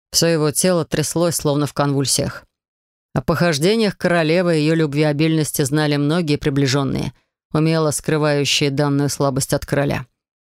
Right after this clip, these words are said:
Но странно, принц очень похож на своего отца. Вряд ли он не его ребенок. Но вот с силой какие-то прям чудеса, и весьма неприятные.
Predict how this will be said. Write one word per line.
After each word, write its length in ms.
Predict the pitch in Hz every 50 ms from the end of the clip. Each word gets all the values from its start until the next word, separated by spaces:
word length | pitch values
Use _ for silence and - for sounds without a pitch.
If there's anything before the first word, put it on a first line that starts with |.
| _ _ _ _ _ _
Но 140 | - 165 165
странно, 480 | - - - 185 196 185 156 135 131 -
принц 340 | - 143 165 165 151 - 160
очень 280 | 151 - 170 156 147
похож 340 | 160 151 131 - 160 139 -
на 80 | 165 151
своего 320 | - 160 156 151 147 156
отца. 380 | 160 156 - - - 127 - - _ _ _ _ _ _ -
Вряд 340 | 160 160 165 160 151 - 156
ли 100 | 165 170
он 100 | 170 175
не 120 | 175 175
его 120 | 160 160
ребенок. 560 | 165 160 156 147 151 135 139 - - - - _ _ _ _ _ _ _ _ _ _ _ _ _ _ _
Но 480 | - 147 151 160 165 180 190 196 202 180
вот 260 | 170 190 196 180 -
с 60 | -
силой 500 | - - - - 170 180 190 190 190 180
какие-то 460 | - 175 156 - - 165 165 - -
прям 240 | - 156 156 156 156
чудеса, 800 | - - 160 143 151 156 - - - - 147 143 147 147 143 143 127 - - _ -
и 80 | 147
весьма 320 | 139 147 139 - 147 147 147
неприятные. 800 | 151 135 165 160 156 151 143 139 - 143 139 135 131 135 135